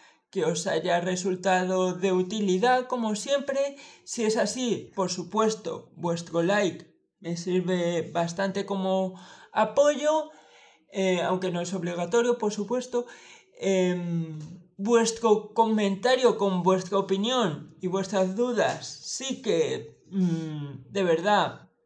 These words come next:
eso sí que me ayuda, porque me alu-, me ayuda a saber qué dudas tenéis y tal, qué opinión tenéis de esta clase de tutoriales. Em, por supuesto,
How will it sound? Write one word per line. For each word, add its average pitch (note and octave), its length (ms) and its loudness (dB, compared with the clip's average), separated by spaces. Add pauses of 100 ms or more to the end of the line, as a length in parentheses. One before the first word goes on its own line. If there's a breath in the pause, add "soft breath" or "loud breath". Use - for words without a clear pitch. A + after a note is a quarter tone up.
(280)
eso A3 320 -2
sí A3 240 -4
que E3 500 0
me F3+ 140 -2
ayuda, B3 460 0
porque E3+ 560 -4
me C#3+ 60 -6
alu-, D#3+ 460 -6
me F#3+ 140 0
ayuda F3+ 320 2
a F#3 40 0
saber F#3 440 -2 (260 loud breath)
qué E3+ 120 -2
dudas E3 440 0
tenéis A#3 480 -2
y G#3+ 60 -4
tal, B3+ 340 4
qué G3 120 0
opinión A3 640 0
tenéis G3+ 500 -2
de D#3+ 120 -2
esta E3+ 280 -4
clase F#3+ 380 -2
de F3+ 160 -4
tutoriales. B3+ 1120 0 (1000 loud breath)
Em, D3+ 1080 0
por G3 140 2
supuesto, G3 760 2